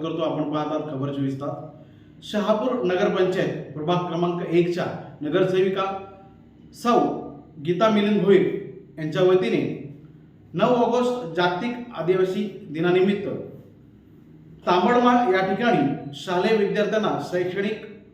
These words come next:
साहित्याचं वाटप करण्यात आलं. पाहूया या संदर्भातली ही बातमी.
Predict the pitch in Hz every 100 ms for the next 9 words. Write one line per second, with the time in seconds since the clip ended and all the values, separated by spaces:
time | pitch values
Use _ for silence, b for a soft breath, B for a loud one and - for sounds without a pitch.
0 | - - 160 160 180 226 175 143 160 156
1 | 147 135 - - - - - - - b
2 | b b b - 170 180 190 - - 160
3 | 165 165 175 170 170 185 - - - 175
4 | 156 117